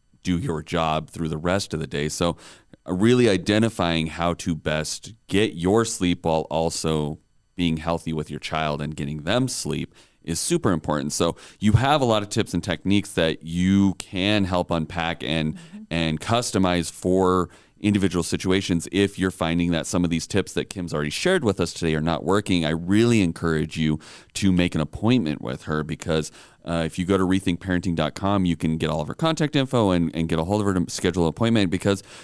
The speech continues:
Speaker 1: your sleep and their sleep are going to make everything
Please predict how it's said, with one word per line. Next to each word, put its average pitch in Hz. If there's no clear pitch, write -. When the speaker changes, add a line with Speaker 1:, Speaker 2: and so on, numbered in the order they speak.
Speaker 1:
your 120
sleep 143
and 90
their 135
sleep 104
are 85
going 92
to 92
make 85
everything 110